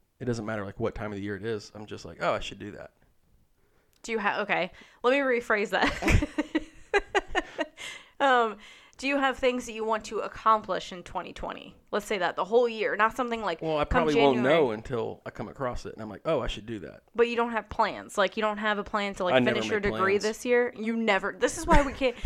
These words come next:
Speaker 1: <laughs>
Speaker 2: everyone always jokes, like, "How do you guys even con-, like, have conversations
Speaker 1: Well,
Speaker 2: and
Speaker 1: I mean,
Speaker 2: stuff
Speaker 1: I
Speaker 2: like"
Speaker 1: just, I, I mean, I don't, I don't know if something's gonna come up on twenty twenty that I wanna do.
Speaker 2: I'm not saying that you, you don't know about it yet. I'm saying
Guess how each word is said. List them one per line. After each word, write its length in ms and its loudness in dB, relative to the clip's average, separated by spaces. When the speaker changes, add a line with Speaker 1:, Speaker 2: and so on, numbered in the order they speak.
Speaker 1:
<laughs> 200 -10
Speaker 2:
everyone 240 4
always 180 4
jokes, 300 4
like, 120 0
"How 120 4
do 60 2
you 80 -4
guys 200 2
even 200 -8
con-, 360 0
like, 360 -2
have 220 -4
conversations 720 0
Speaker 1:
Well, 80 4
Speaker 2:
and 60 -4
Speaker 1:
I 20 2
mean, 80 6
Speaker 2:
stuff 120 8
Speaker 1:
I 20 6
Speaker 2:
like" 140 2
Speaker 1:
just, 240 -8
I, 120 0
I 60 -2
mean, 180 0
I 140 4
don't, 140 6
I 120 2
don't 180 6
know 220 4
if 100 -6
something's 260 -8
gonna 180 -8
come 140 -8
up 120 -6
on 100 -6
twenty 240 -6
twenty 220 -6
that 100 -8
I 80 -2
wanna 220 -4
do. 340 -4
Speaker 2:
I'm 120 0
not 140 2
saying 440 -4
that 160 0
you, 440 -10
you 120 -12
don't 260 2
know 140 0
about 220 0
it 60 -6
yet. 400 2
I'm 160 -4
saying 360 0